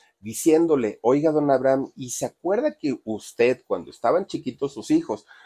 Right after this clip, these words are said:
los llevaba a, a su nueva religión, que creo que ahora ya ni va?". Y resulta que cuando a Selena la, le disparan y cae al piso, ella requería una transfusión de sangre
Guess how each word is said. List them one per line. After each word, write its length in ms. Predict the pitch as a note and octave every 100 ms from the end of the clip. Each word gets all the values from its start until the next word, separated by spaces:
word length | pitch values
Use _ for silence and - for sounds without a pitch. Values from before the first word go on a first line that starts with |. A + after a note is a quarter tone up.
| -
los 320 | A#2+ B2 A#2
llevaba 600 | A2+ A2 A#2 D3 F#3 F#3+
a, 240 | - G2+ F#2
a 180 | - -
su 180 | G2+
nueva 220 | G2 A#2+ C3
religión, 440 | A#2 G#2+ D3 D3+
que 120 | G2+
creo 200 | G2 G2+
que 60 | B2+
ahora 140 | B2
ya 160 | B2 B2+
ni 120 | C3+
va?". 220 | B2 G#2 _ - - _
Y 140 | B2 A#2+
resulta 500 | B2 - C#3+ C#3+ E3+
que 300 | A#2 A#2 -
cuando 580 | A2 G2 F#2+ F#2+ G2 -
a 160 | F#2 -
Selena 600 | - F#2+ A#2+ D3 A2 - _ _ -
la, 420 | G2+ F#2 F#2 -
le 200 | F#2+ G2
disparan 640 | F#2+ F#2+ - C3 A2+ A2+ A#2
y 80 | A2
cae 260 | - G#2 C3+
al 140 | C#3
piso, 380 | A#2+ G#2 D3 D3+ _ _ -
ella 220 | E3 F#3
requería 640 | E3+ C3+ - G#2+ C3 C3+ -
una 320 | D3+ E3 D#3+
transfusión 640 | A2 G2+ - F#2 A#2+ B2+
de 80 | B2
sangre 480 | B2 C3+ C#3+ G2+